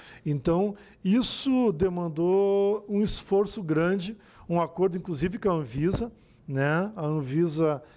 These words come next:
é, vai acompanhar todo o processo de teste, nós vamos ac-, acelerar isso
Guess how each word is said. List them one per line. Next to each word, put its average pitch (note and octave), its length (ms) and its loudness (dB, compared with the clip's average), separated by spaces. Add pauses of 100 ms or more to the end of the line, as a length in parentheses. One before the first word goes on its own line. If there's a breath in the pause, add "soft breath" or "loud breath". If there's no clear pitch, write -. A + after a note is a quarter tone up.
(220 loud breath)
é, C3+ 480 0
vai D3 240 -2
acompanhar D#3+ 540 -2
todo G#3 200 -2
o - 20 -10
processo D3+ 600 -4
de D#3 120 -6
teste, D#3+ 500 -2
nós D3+ 140 -4
vamos D3 180 -4
ac-, D3 180 -4 (320 loud breath)
acelerar F3 800 2
isso E3+ 440 -4